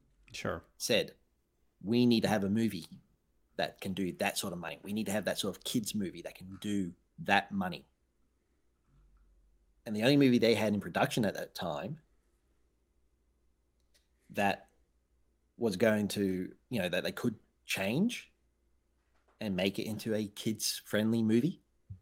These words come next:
Speaker 2: was Galaxy Quest.
Speaker 1: Yeah, 'cause this movie was supposed to be R.
Speaker 2: Yeah, and there are some clear moments where that's a hundred
Speaker 1: Yeah.
Speaker 2: percent the case. So they
Speaker 1: Yeah, with,
Speaker 2: and they
Speaker 1: with
Speaker 2: did a
Speaker 1: the
Speaker 2: test
Speaker 1: lip
Speaker 2: scre-,
Speaker 1: sync. Yeah.
Speaker 2: yep, and they had a test screening where it was the original,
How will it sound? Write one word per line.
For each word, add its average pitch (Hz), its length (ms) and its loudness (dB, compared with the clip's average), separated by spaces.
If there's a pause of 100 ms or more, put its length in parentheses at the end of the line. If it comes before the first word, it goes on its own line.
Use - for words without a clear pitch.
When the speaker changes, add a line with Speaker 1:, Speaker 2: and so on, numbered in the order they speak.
(200)
Speaker 2:
was - 140 -6
Galaxy 117 320 0
Quest. - 380 -10 (380)
Speaker 1:
Yeah, 95 240 0
'cause 101 120 -2
this 107 120 0
movie 110 260 4
was 98 140 2
supposed 101 300 -2
to 101 60 -2
be 90 140 -2
R. 82 280 -4 (840)
Speaker 2:
Yeah, 170 200 8 (280)
and 127 140 6
there 123 80 10
are 113 40 4
some 117 200 2
clear 156 320 8
moments 117 480 4
where 101 120 2
that's 101 220 0
a - 40 -4
hundred 131 160 6
Speaker 1:
Yeah. 85 100 4
Speaker 2:
percent 95 340 -8 (260)
the 95 80 -6
case. 98 320 -6 (260)
So 123 300 2 (160)
they 123 300 2 (100)
Speaker 1:
Yeah, 95 140 0
with, 98 120 -2
Speaker 2:
and 123 100 -2
they 120 80 2
Speaker 1:
with 147 140 4
Speaker 2:
did - 40 2
a 101 100 4
Speaker 1:
the 95 60 0
Speaker 2:
test - 80 0
Speaker 1:
lip 101 100 2
Speaker 2:
scre-, - 40 -2
Speaker 1:
sync. 92 340 -4 (340)
Yeah. - 120 -10
Speaker 2:
yep, - 160 -2
and 127 80 -2
they 117 100 2
had 135 160 4
a 123 40 4
test 147 320 -2
screening 104 380 -2
where 104 280 0
it 98 40 0
was 101 120 -6
the 104 120 -4
original, 110 460 -2